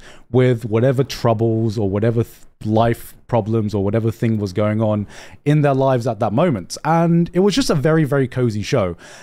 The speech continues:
And this new version of Bartender, it completely kept that same vibe. It completely kept that same cozy vibe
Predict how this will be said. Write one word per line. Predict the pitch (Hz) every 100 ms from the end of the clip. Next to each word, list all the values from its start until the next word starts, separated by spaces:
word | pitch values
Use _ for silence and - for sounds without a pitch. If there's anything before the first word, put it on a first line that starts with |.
| - -
And | 151 160 165 139 - - _ _
this | 120 208 233
new | 180 190 233 247
version | 156 180 175
of | 170
Bartender, | 113 117 123 170 170 214 226 - - _ _ _
it | 156 233 - - - _ _ _ _ _
completely | - 143 - 190 214 190 180 170 120 -
kept | - 160 -
that | - 113
same | - 120 101
vibe. | 87 92 87
It | 104
completely | 139 123 180 165
kept | - 151 120
that | 117
same | - 120 113
cozy | - 127 123 110
vibe | 101 104 117 170